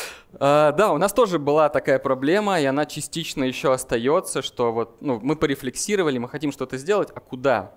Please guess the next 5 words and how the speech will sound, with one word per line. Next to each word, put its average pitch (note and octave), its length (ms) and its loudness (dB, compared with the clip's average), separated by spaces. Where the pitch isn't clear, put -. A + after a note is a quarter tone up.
Куда A#2+ 240 0
это D3+ 240 -4
заносить? A#2+ 640 -8
Непонятно. C3+ 560 -4
Собственно, F#3+ 580 -2